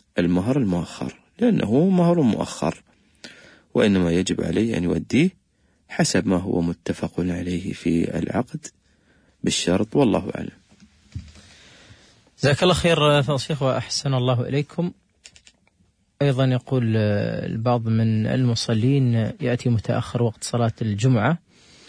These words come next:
Speaker 2: ولا يجد له مكان مما يضطر إلى أن يجلس بين المصلين ويحدث، يقول، تقارب بينهم، فكيف أمنع من يجلس بجانبي؟ هل،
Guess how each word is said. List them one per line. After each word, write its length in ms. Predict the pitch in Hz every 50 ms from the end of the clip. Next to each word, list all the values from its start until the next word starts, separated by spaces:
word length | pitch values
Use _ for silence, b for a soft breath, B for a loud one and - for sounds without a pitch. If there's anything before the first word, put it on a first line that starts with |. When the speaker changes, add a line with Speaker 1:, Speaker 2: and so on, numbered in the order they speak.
| b b b _ _
Speaker 2:
ولا 640 | - 135 135 135 135 135 131 - - 135 139 143 147
يجد 340 | 143 131 120 120 120 113 120
له 300 | 117 113 113 113 113 110
مكان 440 | 107 107 107 - - 123 120 131 135
مما 320 | 127 120 117 117 113 110
يضطر 520 | 110 107 - _ - - 120 113 - - -
إلى 320 | - 120 113 117 113 - 113
أن 80 | 110
يجلس 460 | 117 120 117 117 117 113 113 - - 110
بين 240 | 120 135 139 127
المصلين 640 | 110 104 104 104 - - 110 104 95 104 101 95 98
ويحدث، 500 | 104 113 117 110 - - - 113 - -
يقول، 220 | 113 - - 110
تقارب 540 | 107 - 107 - - 117 113 110 107 101 95
بينهم، 480 | 113 113 113 107 104 87 107 113 113 - _ B B B B B B B B B B B
فكيف 800 | _ - - 131 127 123 123 120 120 - - 147 147 131 - -
أمنع 420 | - 135 135 131 131 135 127 -
من 200 | 120 120 120 120
يجلس 480 | 120 127 131 123 120 117 127 120 - -
بجانبي؟ 720 | 110 107 101 120 120 117 113 113 110 107 123 127 131 - - 104 - -
هل، 440 | 127 127 131 127 117 110 101 -